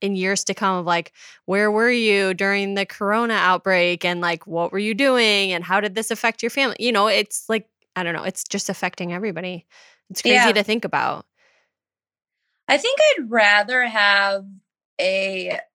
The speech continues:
Speaker 2: really bad winter storm for,
Speaker 1: Mm-hmm.
Speaker 2: like,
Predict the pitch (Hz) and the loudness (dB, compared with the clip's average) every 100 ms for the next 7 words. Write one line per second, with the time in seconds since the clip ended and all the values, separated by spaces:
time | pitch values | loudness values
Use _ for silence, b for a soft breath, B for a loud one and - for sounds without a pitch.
0 | _ _ _ _ _ _ _ _ _ _ | _ _ _ _ _ _ _ _ _ _
1 | _ _ _ 208 226 220 262 202 202 196 | _ _ _ -6 -2 0 -2 0 2 4
2 | 202 196 196 196 190 202 185 - - 185 | 4 2 -4 -4 -4 -6 -6 -10 -4 0
3 | 190 202 220 269 269 _ _ _ _ - | 2 2 0 -6 -8 _ _ _ _ -4
4 | 220 220 208 196 | 2 4 4 2